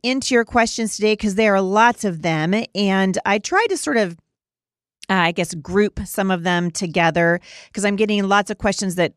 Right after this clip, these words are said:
that really will go back to some core truths that we need to know from the Word of God. So I'm gonna jump in. The first question comes from Bridget. Hey, Bridget. Hey, girl.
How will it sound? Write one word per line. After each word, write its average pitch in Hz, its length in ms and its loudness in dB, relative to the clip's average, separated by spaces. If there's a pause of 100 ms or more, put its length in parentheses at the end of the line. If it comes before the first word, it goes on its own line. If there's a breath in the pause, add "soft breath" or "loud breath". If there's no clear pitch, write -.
(120)
that 180 240 0
really 202 260 2
will 180 100 0
go 180 200 2
back 170 240 0
to 180 80 -10
some 165 200 -8
core 180 360 -2
truths 165 400 0
that 170 160 -2
we 165 100 -2
need 165 120 -2
to - 120 -4
know 156 140 0
from 160 180 -4
the 156 80 -2
Word 156 180 0
of 160 60 -4
God. - 160 -8
So - 80 -2
I'm 214 60 2
gonna 233 100 2
jump 220 260 0
in. 175 100 -2
The 185 80 -2
first - 280 -2
question 214 280 -2
comes 190 280 -2 (280 loud breath)
from 202 240 0 (100)
Bridget. 220 500 2
Hey, 220 400 4
Bridget. 277 680 2
Hey, 208 200 0
girl. 214 400 0